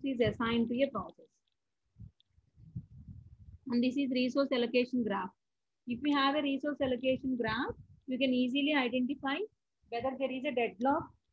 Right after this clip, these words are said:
present in this particular system or not. Okay, here if you observe,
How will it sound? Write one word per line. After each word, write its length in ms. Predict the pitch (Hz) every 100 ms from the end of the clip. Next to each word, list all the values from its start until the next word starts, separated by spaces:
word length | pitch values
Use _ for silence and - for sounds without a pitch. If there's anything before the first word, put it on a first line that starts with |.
| _ _ _ _ - - _ -
present 320 | 233 226 262
in 140 | 277 269
this 140 | 269
particular 500 | - 233 269 254 254
system 400 | 262 233 - 285
or 180 | 269 220
not. 260 | 196 175 165 _ _ _ _ 226
Okay, 200 | 226 294
here 260 | 277 262 269
if 120 | 277
you 120 | 262 220
observe, 320 | 180 226